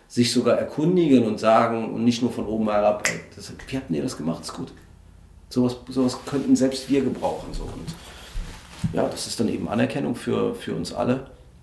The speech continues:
Ähm, aber sollte, sollte einem Zuversicht geben, Mut geben,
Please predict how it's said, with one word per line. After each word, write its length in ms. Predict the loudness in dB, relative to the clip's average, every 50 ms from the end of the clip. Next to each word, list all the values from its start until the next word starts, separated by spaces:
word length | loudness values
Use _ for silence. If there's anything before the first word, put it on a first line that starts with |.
| -20 -20 -20 -20 _ -20 -20 -20 -20 -20 -20 -20 -20 -20 -20 -20 -20 -20 -20 -20 -20 -20 -20 -20 -10 -6
Ähm, 420 | -4 -4 -2 -4 -4 -6 -8 -10 -12 -16 -20 -20 -20 -20 -20 -8 -8
aber 160 | -6 -4 -4
sollte, 640 | -4 -4 -4 -4 -4 -4 -6 -6 -6 -6 -6 -10 -16 -20 -20 -20 -20 -20 -20 -20 -20 -20 -20 -20 -20 -20 -20 -20
sollte 380 | -16 -10 -8 -8 -6 -6 -6 -8
einem 320 | -8 -8 -8 -8 -8 -8 -12 -16 -20 -20 _ -12
Zuversicht 640 | -8 -2 2 2 2 4 4 2 2 2 -2 -4 -4
geben, 320 | -4 -4 -4 -4 0 6
Mut 300 | 8 8 8 8 2 -4
geben, 460 | -2 0 0 0 0 -2 -6 -10 -12